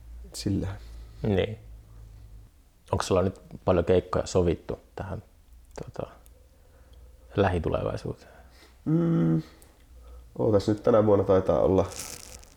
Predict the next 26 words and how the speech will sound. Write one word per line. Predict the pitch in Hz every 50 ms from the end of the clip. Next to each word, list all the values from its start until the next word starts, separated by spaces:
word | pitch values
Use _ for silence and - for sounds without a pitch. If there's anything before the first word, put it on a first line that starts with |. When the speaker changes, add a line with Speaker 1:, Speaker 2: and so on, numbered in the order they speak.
| - - - - - - - - - - - - - - - - - - - - - - - - - - - - - - - - - - - - - -
Speaker 1:
ei | 110 110 110
oo | 101
kuin | - - -
kolme | - 104 98 90 85
keikkaa | - - 85 82 - - 82 76
enää | 78 82 82
tälle | 82 - 92 101 104 101 107
vuodelle. | 110 113 113 110 113 110 110 - - -
Ensi | - 110 110 -
vuodelle | - 147 143 120 113 -
alkaa | - 101 98 - 101
olla | 95 90
jotain. | 87 92 95 90 - 85 82 - - - - - - - - - - -
Yksi | - 143 143 -
kesätapahtumakin | - 139 - 123 - - 95 - 95 92 - - 92 90 87 - - -
oli | 98 98 95
ja | 92
toi, | 95 101 98 95 - - - - - - - - - - - - - - - - -
tuu | - 104
tossa | 101 101 - - - 104
jotain | 92 95 95 92
jättömaalla | 101 98 - - - 90 85 85 80 80 82 85
tuolla | - - 69 82 87 87
Lokkien | 90 - - - 87 76 82 -
kanssa. | - 78 - - - - - - _ - - - -
Speaker 2:
Okei. | 165 - 139 110